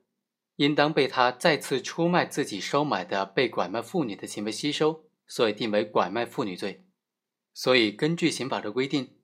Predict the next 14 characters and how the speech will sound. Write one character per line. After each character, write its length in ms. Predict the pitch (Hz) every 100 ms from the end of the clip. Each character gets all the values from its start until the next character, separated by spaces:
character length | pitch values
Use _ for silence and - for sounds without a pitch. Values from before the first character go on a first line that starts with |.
| _ _
收 300 | - 185 190
买 180 | 175 92
被 220 | - 131
拐 180 | - 95
卖 120 | 104
的 100 | 107
妇 220 | - 143
女 120 | 98
之 160 | 90 139
后 400 | 131 143 113 -
又 160 | 170 143
出 240 | - -
卖 200 | 196 185
的， 280 | 104 95 -